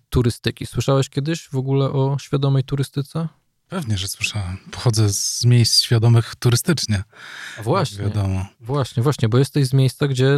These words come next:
Speaker 1: turystów, y, no, chyba przez całe twoje dzieciństwo tylko przybywało.
Speaker 2: Tylko przybywało, a nawet w sezonie turystycznym, y, z miejscowości, w której pochodzę,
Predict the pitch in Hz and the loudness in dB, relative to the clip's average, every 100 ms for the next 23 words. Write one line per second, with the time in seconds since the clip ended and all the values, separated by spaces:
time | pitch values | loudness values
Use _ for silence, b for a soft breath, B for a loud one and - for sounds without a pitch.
0 | 143 143 135 - 147 147 - 151 151 143 | 0 0 0 0 -2 -2 -2 0 0 0
1 | B B B 139 123 156 143 - 147 - | B B B 0 0 0 -2 -2 -4 -2
2 | - 147 143 - 139 135 - 139 - 139 | 0 2 2 2 0 0 -2 -4 -2 -4
3 | 135 - - - 135 120 107 - 113 - | -2 -4 -6 -2 0 0 -2 -4 -8 -14
4 | _ b b - 139 - 117 117 160 147 | _ b b -4 -4 0 2 4 4 4
5 | 120 113 117 120 120 - - - 117 117 | 2 2 4 4 0 -4 -14 -8 -2 2
6 | 117 113 110 - 110 - 123 120 110 110 | 2 0 -2 -2 -4 0 0 2 0 2
7 | 113 104 101 107 113 - 110 110 - 110 | 0 -2 -4 2 2 2 -2 -2 -4 -8
8 | 107 110 113 113 107 113 | -4 -2 -2 -2 0 0